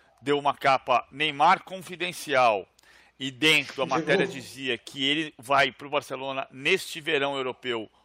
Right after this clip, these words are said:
Speaker 1: ou no próximo, no máximo, e o contraste ao L'Equipe dizendo que tá retardado.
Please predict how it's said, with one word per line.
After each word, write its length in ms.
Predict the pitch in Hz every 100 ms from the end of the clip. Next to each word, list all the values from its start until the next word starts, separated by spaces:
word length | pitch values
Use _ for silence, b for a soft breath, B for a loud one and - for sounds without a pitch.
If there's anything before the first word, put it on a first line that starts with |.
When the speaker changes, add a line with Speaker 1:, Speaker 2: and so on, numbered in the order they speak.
| b
Speaker 1:
ou 280 | - 180 190
no 120 | 170
próximo, 640 | 139 143 139 139 - 113 107 -
no 140 | 147
máximo, 580 | 143 139 135 - 180 190 b b b -
e 120 | 165
o 60 |
contraste 540 | 160 185 160 147 151 170
ao 60 |
L'Equipe 420 | 165 165 - 156 156
dizendo 500 | 170 139 156 165 175
que 280 | - 190
tá 120 | 175 165
retardado. 600 | 170 208 202 151 117